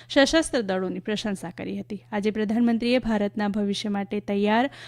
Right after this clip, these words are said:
સશસ્ત્ર દળો માટે ભારતીય સશસ્ત્ર દળો વિઝન બે હજાર સુડતાલીસ દસ્તાવેજનું અનાવરણ કર્યું. આ કાર્યક્રમમાં સંરક્ષણ મંત્રી રાજનાથસિંહ,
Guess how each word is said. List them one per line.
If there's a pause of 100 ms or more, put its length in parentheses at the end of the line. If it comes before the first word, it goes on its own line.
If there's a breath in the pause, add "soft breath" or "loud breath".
સશસ્ત્ર
દળો
માટે
ભારતીય
સશસ્ત્ર
દળો
વિઝન
બે
હજાર
સુડતાલીસ
દસ્તાવેજનું
અનાવરણ
કર્યું. (360 loud breath)
આ
કાર્યક્રમમાં
સંરક્ષણ
મંત્રી
રાજનાથસિંહ,